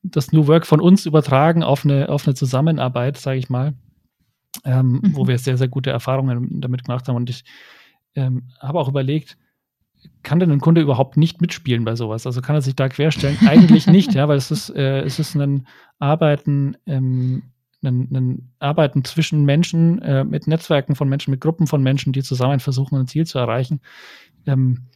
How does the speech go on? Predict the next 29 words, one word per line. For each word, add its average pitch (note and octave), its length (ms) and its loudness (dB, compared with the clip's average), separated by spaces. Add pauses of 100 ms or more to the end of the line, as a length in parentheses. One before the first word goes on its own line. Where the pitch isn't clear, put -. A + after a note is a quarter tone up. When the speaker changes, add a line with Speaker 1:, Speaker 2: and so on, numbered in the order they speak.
(180)
Speaker 1:
der C#3+ 100 0
einzige E3 400 2
Weg, E3 180 -2
glaub C#3+ 180 0
ich, C3+ 180 -4
wie C3+ 120 0
ich C3 140 -6
dem C3 340 -2
mich C#3 280 -6
entziehen F#3+ 400 0
kann, D#3 240 -2
ist, C#3 160 -6
wenn C3 100 0
ich C3 160 -2
eine, B2 440 0 (140)
äh, B2 600 -4
wenn C#3 200 -4
ich B2+ 160 -4
die B2 380 -4
Augenhöhe B2 460 -4
verlasse. - 460 -18 (140)
Ja, C3+ 180 -6
wenn B2+ 120 -6
ich, B2 300 -10
wenn, B2 320 -10
wenn A3 160 4
ich F#3 120 0
Speaker 2:
Mhm. F#3 40 0
Speaker 1:
die, B2 260 0